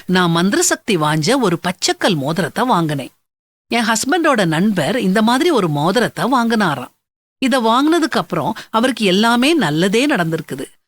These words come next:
அதனால என் ஹஸ்பண்டையும் வாங்க சொன்னாரு. அவர் மூலமா நாங்க இந்த பச்சைக்கல் மோதிரத்தை வாங்கினோம்.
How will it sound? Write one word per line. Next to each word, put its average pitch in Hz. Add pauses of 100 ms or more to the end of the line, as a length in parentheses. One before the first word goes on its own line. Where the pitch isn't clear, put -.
(120)
அதனால 202
என் 180
ஹஸ்பண்டையும் 226
வாங்க 196
சொன்னாரு. 139 (360)
அவர் 269
மூலமா 151 (220)
நாங்க 240
இந்த 185
பச்சைக்கல் 233
மோதிரத்தை 165
வாங்கினோம். 180